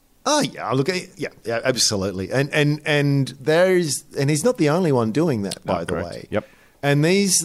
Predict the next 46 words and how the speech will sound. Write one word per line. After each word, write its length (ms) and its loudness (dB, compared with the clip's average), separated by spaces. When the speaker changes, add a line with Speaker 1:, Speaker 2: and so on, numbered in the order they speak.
Speaker 1:
these 260 0
things 300 -2
are 40 2
very 420 2
slow, 600 4
very 540 2
expensive 880 -2
to 120 -6
sort 280 0
of 80 -2
set 220 0
up. 200 -4
But 140 -2
once 240 0
Speaker 2:
Mm-hmm. 100 -4
Speaker 1:
you've 140 -6
got 180 2
enough 240 -2
of 80 -10
these 180 -2
microsats 720 -2
whizzing 340 -2
around, 380 -2
it 140 -4
sort 160 0
of 60 2
becomes 280 0
very 400 2
cheap, 380 -2
very 260 2
affordable. 640 0
And 80 -2
it's 100 -8
sort 80 -2
of 60 0
like, 260 0
you 140 2
now 180 6
got 220 4
global 400 6
networks 600 0
as 120 -2
well. 100 4
I 80 4
just, 380 4
I, 200 0